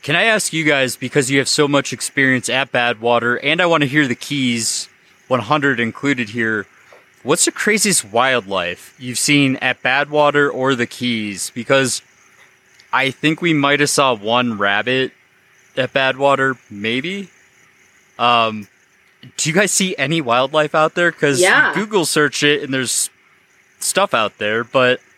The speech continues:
Speaker 1: I personally didn't see anything.
Speaker 2: I've seen snakes, um, and, uh, coyote. And
Speaker 1: You
Speaker 2: it's,
Speaker 1: saw
Speaker 2: and it's,
Speaker 1: coyote.
Speaker 2: and it's
Speaker 1: Yeah.
Speaker 2: trippy. Like, I've seen coyote going up Father Crowley.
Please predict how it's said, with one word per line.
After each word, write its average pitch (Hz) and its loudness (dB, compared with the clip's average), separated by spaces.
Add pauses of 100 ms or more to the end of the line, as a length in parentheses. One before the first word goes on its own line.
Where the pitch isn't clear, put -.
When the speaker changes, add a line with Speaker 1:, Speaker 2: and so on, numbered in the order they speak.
Speaker 1:
I 143 0
personally 147 0
didn't 123 -2
see 117 -2
anything. 101 -4 (560)
Speaker 2:
I've 208 2
seen 233 -6
snakes, - -4 (600)
um, 190 2 (120)
and, 185 0 (100)
uh, 180 2
coyote. 180 -2 (1000)
And 247 2
Speaker 1:
You 320 4
Speaker 2:
it's, - -8
Speaker 1:
saw - -4
Speaker 2:
and 277 2
it's, 349 2
Speaker 1:
coyote. 196 -4
Speaker 2:
and 254 4
it's 294 -4
Speaker 1:
Yeah. - -10
Speaker 2:
trippy. 208 -2
Like, 180 -2
I've 208 0
seen 220 -6
coyote 202 0
going 190 0
up 180 -10
Father 165 -2
Crowley. 117 -4